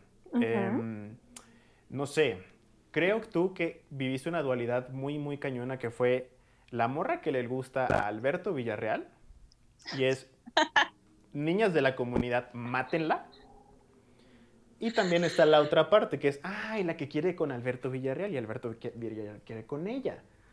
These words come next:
Speaker 2: Y de ahí como que la, hubo público que migró hacia ti.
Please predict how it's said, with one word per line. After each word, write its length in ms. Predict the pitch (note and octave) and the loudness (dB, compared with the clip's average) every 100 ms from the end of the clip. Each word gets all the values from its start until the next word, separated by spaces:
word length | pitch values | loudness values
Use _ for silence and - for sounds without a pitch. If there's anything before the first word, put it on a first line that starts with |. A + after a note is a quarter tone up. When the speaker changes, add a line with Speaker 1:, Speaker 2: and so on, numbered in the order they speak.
| - - - | -20 -20 -4
Speaker 2:
Y 120 | C#3 | 0
de 80 | C3+ | 4
ahí 240 | C3 C3+ C3+ | 6 4 2
como 280 | E3 D3+ C3 | 0 0 0
que 240 | B2 B2 A#2+ | 0 -2 -2
la, 260 | B2 A#2+ - - - | -2 -2 -8 -20 -8
hubo 260 | C#3+ C#3+ D#3 | -2 2 2
público 400 | D3+ C#3+ C#3+ D3 | 2 0 0 0
que 140 | C#3 | 0
migró 380 | A#2+ A2+ A2 A#2+ | -2 -2 0 4
hacia 320 | B2+ - C#3 C3+ | 2 4 2 4
ti. 220 | D#3+ | 2